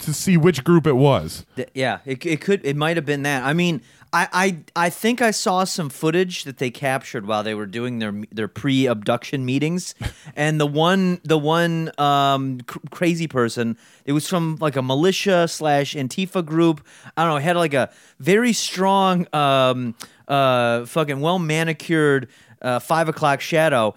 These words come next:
Speaker 2: saying, "I, I think I just hit a home run,"
Speaker 1: <laughs>
Speaker 2: with the plans that they were, they were gonna be enacting. And I was thinking, I was like, "Who's financing this?"
Speaker 1: Yeah.
Speaker 2: Who's financing this? Was it, is it some sort of billionaire,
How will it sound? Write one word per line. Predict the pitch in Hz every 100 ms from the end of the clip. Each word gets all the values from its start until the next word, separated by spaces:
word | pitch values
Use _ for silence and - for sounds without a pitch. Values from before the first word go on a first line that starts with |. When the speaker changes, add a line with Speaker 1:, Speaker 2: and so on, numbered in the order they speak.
| _
Speaker 2:
saying, | - 185 180 175 160
"I, | 160 160
I | 160
think | 147 170 156
I | 135
just | 127
hit | 139 117
a |
home | 107 107 95
run," | 87 - - _
Speaker 1:
<laughs> | _ _ _ -
Speaker 2:
with | 147
the | 180
plans | - 185 190 175
that | 175
they | 170 175
were, | 151 156 147 - - _ _ 143 -
they | 175 170 175
were | 170
gonna | 160 156
be | 147
enacting. | 147 143 147 - 98 - - -
And | 208
I | 254
was | 320 330
thinking, | 302 277
I | 220
was | 220
like, | 220
"Who's | 302 349 330
financing | - 277 277 196 131 139 110
this?" | 170
Speaker 1:
Yeah. | 120 80 _ _ -
Speaker 2:
Who's | 247 294
financing | - 240 233 233 214 180
this? | 123 -
Was | 190 202 202
it, | 254 - -
is | 180 185
it |
some | - 240 247
sort | 262 226
of | 170
billionaire, | 131 185 254 277 285 311